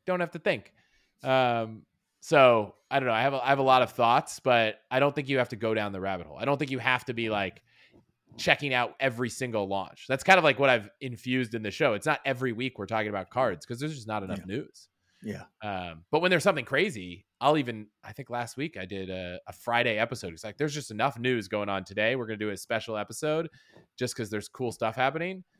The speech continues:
Speaker 1: But I try not to overwhelm people with the de-, depth of the
Speaker 2: Yeah.
Speaker 1: rabbit hole that many people on the internet go down.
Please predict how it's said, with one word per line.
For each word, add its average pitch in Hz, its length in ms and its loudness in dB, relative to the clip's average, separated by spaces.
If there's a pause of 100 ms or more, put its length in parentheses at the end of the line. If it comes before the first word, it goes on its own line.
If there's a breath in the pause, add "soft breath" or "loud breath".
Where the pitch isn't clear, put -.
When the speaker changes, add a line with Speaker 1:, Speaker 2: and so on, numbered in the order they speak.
(280)
Speaker 1:
But 104 540 2 (920)
I 117 100 -2
try 123 240 -2
not 113 240 -2
to 98 420 -2 (100)
overwhelm 98 480 -2
people 90 420 -10
with 85 200 -10 (640)
the 104 140 -10
de-, 107 300 -14 (100)
depth 127 440 0
of 104 140 -8
the 110 60 -2
Speaker 2:
Yeah. 104 60 -2
Speaker 1:
rabbit 104 280 0
hole 95 300 -6
that 90 240 -6 (100)
many 113 280 -4
people 98 240 -10
on 95 120 -8
the 92 100 -14
internet 87 320 -14
go 82 160 -16
down. 65 220 -20